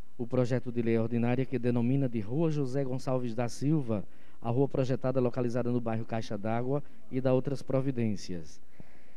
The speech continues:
Na oportunidade, esclarecemos que o referido projeto de lei foi enviado a esta Casa de Leis em respeito à Constituição Federal e à Lei Orgânica do Município. José Amazan Silva, prefeito municipal. Em apenso,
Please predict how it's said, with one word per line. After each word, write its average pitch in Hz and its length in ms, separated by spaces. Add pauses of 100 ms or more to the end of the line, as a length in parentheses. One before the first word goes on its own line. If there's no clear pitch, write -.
(2000)
Na 123 140
oportunidade, 143 580
esclarecemos 151 540
que 160 60
o - 20
referido 143 400
projeto 127 340
de 131 60
lei 131 140
foi 131 160
enviado 123 340
a - 20
esta 117 200
Casa 113 260
de 120 80
Leis 120 320 (240)
em 147 140
respeito 131 440
à 117 60
Constituição 131 580
Federal 120 380
e 120 60
à 120 40
Lei 120 140
Orgânica 117 340
do 120 60
Município. 110 580 (1040)
José 113 240
Amazan 120 420
Silva, 120 380
prefeito 113 480
municipal. 113 600
Em 113 80
apenso, 135 500